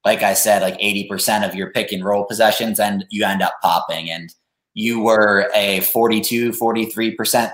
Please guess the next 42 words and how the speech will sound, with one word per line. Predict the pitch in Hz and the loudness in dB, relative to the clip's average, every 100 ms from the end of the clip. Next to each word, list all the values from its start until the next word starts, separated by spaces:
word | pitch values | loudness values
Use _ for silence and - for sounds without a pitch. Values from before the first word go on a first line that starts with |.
| - | -4
three-point | 113 113 104 110 | -6 -2 -2 -2
shooter | - 127 123 | -4 -4 -2
this | 123 123 | -2 -2
year | 123 131 | 0 4
on | 120 107 | 4 4
over | 107 104 | 0 0
a | 98 | 0
hundred | 92 107 104 101 | 2 0 -2 -4
attempts, | 95 101 117 - - | -2 -2 0 -2 -4
which, | 101 196 - - _ _ _ | -6 -8 -10 -12 _ _ _
you | 101 | -2
know, | 101 | 4
that's | 113 120 | 4 2
a | |
pretty | 139 151 143 | 0 0 2
significant | 139 127 123 120 123 | 2 2 0 2 2
amount | 113 117 110 | 4 4 4
of | 95 | 4
volume | 104 123 104 92 | 4 4 2 -6
for | 101 92 | -6 -8
a | 82 | -6
big. | 104 101 - | -4 -4 -4
So, | - - 95 92 92 - _ _ _ _ | -6 -4 -4 -4 -6 -12 _ _ _ _
you | 110 123 | -6 -2
know, | 110 | 0
with | 123 120 | 0 -2
you | 135 139 135 120 - - _ _ - | -2 0 0 0 -4 -18 _ _ 0
being | 160 147 | 2 4
such | 127 131 127 | 4 2 2
a | |
big | 98 127 131 104 90 | -2 0 0 0 2
guy, | 117 127 120 101 92 - - - - | 4 6 6 4 2 -2 -8 -8 -2
uh, | 104 101 101 95 92 | 2 4 4 2 0
how | - 139 | 2 2
did | 160 151 | 2 -2
you | 156 | -4
become | 127 - 135 135 | -6 -2 -2 0
so | 131 113 | -2 -4
comfortable | - 127 123 117 101 104 | -2 -2 -2 -6 -6 -6
as | 98 92 | -4 -6
a | |
shooter | 90 - 110 101 92 90 | -8 -8 -6 -6 -8 -10